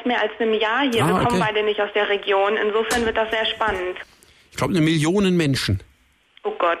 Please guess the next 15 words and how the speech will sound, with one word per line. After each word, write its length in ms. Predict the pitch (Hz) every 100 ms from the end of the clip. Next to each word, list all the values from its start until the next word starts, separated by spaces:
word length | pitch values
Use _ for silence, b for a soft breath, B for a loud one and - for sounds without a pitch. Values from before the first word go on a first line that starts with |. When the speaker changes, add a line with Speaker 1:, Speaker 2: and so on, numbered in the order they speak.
| -
Speaker 2:
drängeln 380 | - 139 139 127
sich 280 | - - 151
in 120 | 131
diesen 280 | 131 131 123
wenigen 360 | 127 135 127
Tagen 320 | 123 120 120 117
durch 180 | 107
Bremerhaven. 680 | 104 110 107 101 95 - 120 - _ _ _ 226
Speaker 1:
Okay, 440 | 214 226 214 247 - -
wie 100 | 220
gut, 140 | 220
dass 120 | 226
ich 120 | 214 -
außerhalb 420 | 208 208 202 196
wohne. 240 | 202 196